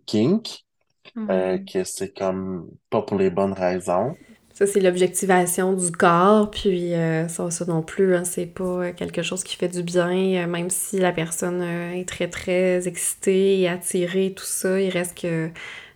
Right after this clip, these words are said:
Speaker 2: euh, c'est, c'est, c'est, c'est malsain pour, euh, pour toi dans ta, dans ton, ta réappropriation de ton corps, là.
Speaker 1: Mhm, exact.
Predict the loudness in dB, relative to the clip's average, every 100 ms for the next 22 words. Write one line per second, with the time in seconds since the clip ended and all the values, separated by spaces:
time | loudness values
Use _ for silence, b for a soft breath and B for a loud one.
0 | -8 -6 -4 -6 -8 -10 -12 -10 -10 -8
1 | -10 -10 -12 -12 -12 -10 -4 -2 0 0
2 | -2 -2 -2 -2 -6 -4 -6 -8 -10 -16
3 | _ _ _ _ -12 -10 0 4 4 4
4 | 0 -2 -2 -2 -2 -6 _ _ 0 0
5 | 2 2 4 2 2 -2 2 2 2 0
6 | -4 -4 -2 0 0 2 2 0 -4 -8
7 | -10 -14 _ _ _ _ _ _ _ _
8 | -6 -4 -6 -10 -4 -4 -2 -4 -4 _